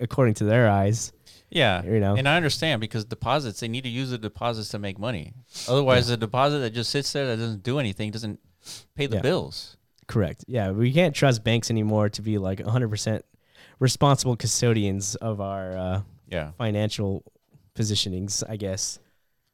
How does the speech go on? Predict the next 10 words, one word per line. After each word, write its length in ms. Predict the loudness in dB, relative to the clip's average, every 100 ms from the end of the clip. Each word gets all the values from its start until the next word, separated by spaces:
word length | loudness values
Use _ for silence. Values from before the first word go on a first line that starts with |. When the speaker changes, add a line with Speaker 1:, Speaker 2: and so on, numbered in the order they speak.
| _
Speaker 1:
But 200 | -8 -6
'cause, 300 | -2 -2 -2
uh, 160 | -4 -2
you 80 | 0
know, 120 | 0
banks 320 | 2 2 2
can 220 | 2 0
fail 320 | 2 4 4 4
and, 340 | 2 0 2
uh, 340 | 2 2 2